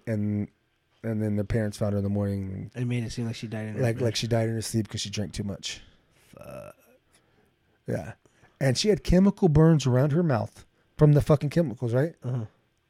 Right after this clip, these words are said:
Speaker 1: They didn't even look into it.
Speaker 2: Fuck.
Speaker 1: Dude, these cops in Canada
Speaker 2: S-,
Speaker 1: are ass.
Speaker 2: well, they're, are, they're not called cops. They're called Mounties, aren't they?
Speaker 1: <laughs> I don't know what the fuck they are.
Speaker 2: <laughs> I think they're
Speaker 1: They,
Speaker 2: called
Speaker 1: I think it
Speaker 2: Mounties.
Speaker 1: varies from different
Speaker 2: But still,
Speaker 1: areas.
Speaker 2: either way,
Speaker 1: Yeah, I
Speaker 2: yeah.
Speaker 1: get what you're saying.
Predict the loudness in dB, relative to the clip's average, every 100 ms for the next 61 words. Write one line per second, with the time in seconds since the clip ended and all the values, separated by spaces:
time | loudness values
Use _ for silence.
0 | -2 0 2 0 -2 -2 -2 -4 _ _
1 | _ _ _ _ _ _ _ _ _ _
2 | _ _ _ -20 -20 -14 -10 -8 -8 -12
3 | -16 _ _ 2 4 6 2 0 2 2
4 | 0 -10 -6 -6 -4 -4 -2 -4 -8 -12
5 | _ _ _ _ -16 -14 -12 -10 -4 -2
6 | 0 2 2 2 -2 -4 -4 -6 -6 -6
7 | -6 -2 -2 -2 -4 -6 -6 -6 -6 -8
8 | -8 -6 -6 -4 -4 -4 -4 -6 -6 -6
9 | -4 -2 -2 -2 -4 -6 -8 -14 -12 -12
10 | -14 -16 -18 -20 -20 -18 -6 -2 -2 -4
11 | -8 10 12 12 10 6 4 8 10 10
12 | 10 10 10 10 10 10 12 12 10 4
13 | 6 10 10 12 12 12 12 12 10 8
14 | 8 8 4 0 -4 -8 -6 -8